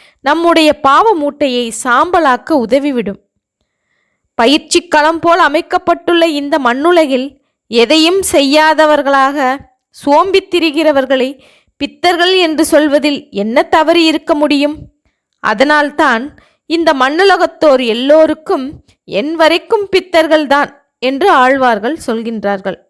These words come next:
பலர் பணப்பித்து கொண்டு அலைகின்றார்கள், வேறு சிலர் பெண் பித்து பிடித்து அலைகின்றார்கள், மற்றும் சிலர் பதவி, சொத்து எனும் பித்து பிடித்து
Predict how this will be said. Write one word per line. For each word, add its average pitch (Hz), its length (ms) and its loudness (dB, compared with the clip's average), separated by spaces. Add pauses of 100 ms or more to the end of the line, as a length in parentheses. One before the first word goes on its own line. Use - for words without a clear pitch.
(640)
பலர் 302 440 2 (300)
பணப்பித்து 349 600 -2
கொண்டு 320 460 0
அலைகின்றார்கள், 262 760 -2 (380)
வேறு 269 340 2
சிலர் 294 460 0 (320)
பெண் 285 280 0
பித்து 381 280 0
பிடித்து 330 460 0
அலைகின்றார்கள், 226 840 -2 (460)
மற்றும் 233 420 -2
சிலர் 285 480 0 (300)
பதவி, 262 800 -2
சொத்து - 800 -4 (120)
எனும் 320 380 -2 (240)
பித்து 349 320 -2
பிடித்து 294 800 0